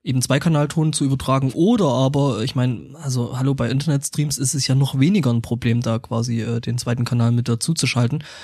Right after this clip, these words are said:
und dann einfach ein Menü ru-, drunter zu knuppern, wo du dann halt auswählen kannst, welche,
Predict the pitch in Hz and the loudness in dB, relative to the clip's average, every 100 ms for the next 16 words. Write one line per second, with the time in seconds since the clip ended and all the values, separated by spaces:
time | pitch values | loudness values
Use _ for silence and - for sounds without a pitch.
0 | - - 123 127 131 127 123 123 131 143 | -10 0 2 4 2 2 4 4 4 2
1 | 139 - 151 143 127 127 - 135 135 131 | 0 -2 -2 0 0 -2 0 2 2 2
2 | 123 123 123 127 123 - 123 120 120 117 | 0 0 0 2 0 -2 0 2 2 2
3 | 151 156 - 123 120 117 113 110 117 117 | 0 0 2 2 2 2 -2 -2 -2 -2
4 | 113 113 110 | 0 -4 -6